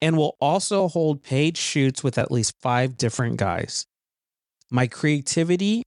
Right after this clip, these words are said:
and resourcefulness will allow me to fulfill my needs and reach my desired outcome. I am qualified, worthy, and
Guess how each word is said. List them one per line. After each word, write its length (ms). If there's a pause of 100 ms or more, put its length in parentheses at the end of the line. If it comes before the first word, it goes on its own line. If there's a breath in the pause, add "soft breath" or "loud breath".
and 160
resourcefulness 960
will 180
allow 340
me 160
to 140
fulfill 640
my 220
needs 400
and 360
reach 320
my 160
desired 640
outcome. 580 (600)
I 120
am 140
qualified, 920
worthy, 760
and 220